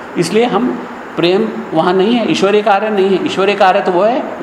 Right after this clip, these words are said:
जहाँ पर हम प्रति-, प्रतिफल में कुछ भी ना चाहें। प्रेम से किया गया कार्य कभी प्रतिफल का अपेक्षा नहीं करता।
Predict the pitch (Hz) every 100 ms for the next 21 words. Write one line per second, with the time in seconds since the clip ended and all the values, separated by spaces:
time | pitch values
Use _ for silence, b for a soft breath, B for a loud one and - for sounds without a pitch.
0 | 156 - - 151 160 202 175 233 247 -
1 | 151 151 - - 151 147 151 185 247 139
2 | 123 143 139 143 131 - - - B B
3 | B - 156 175 202 202 180 151 135 139
4 | 143 151 143 139 190 139 165 160 135 143
5 | 156 147 170 170 - 135 - 165 190 -
6 | - 131 120 151 131 113 -